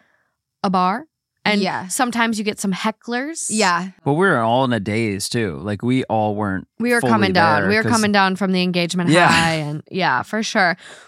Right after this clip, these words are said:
Speaker 1: Which, um,
Speaker 3: Loud.
Speaker 1: which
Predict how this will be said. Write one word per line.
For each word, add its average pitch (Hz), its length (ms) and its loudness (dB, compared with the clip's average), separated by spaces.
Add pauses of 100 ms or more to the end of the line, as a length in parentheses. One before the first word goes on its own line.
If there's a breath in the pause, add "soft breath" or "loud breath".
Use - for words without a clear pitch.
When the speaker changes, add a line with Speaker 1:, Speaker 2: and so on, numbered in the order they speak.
(100)
Speaker 1:
Which, 320 480 0 (120)
um, 254 680 0 (840)
Speaker 3:
Loud. - 560 -8 (720)
Speaker 1:
which 285 440 -2